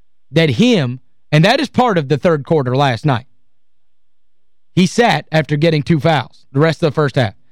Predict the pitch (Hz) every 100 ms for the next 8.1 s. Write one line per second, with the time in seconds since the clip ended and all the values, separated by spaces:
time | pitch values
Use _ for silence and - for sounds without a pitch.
0 | - - - - 139 143 247 277 254 226
1 | 214 180 147 - 160 147 - 180 151 -
2 | 156 131 107 - - - 160 160 - -
3 | 196 190 131 135 151 147 - - - -
4 | - - - - - - - - - -
5 | - 202 196 196 170 165 123 196 240 226
6 | 226 226 - 196 156 123 139 - - -
7 | - - - 131 156 139 120 135 190 131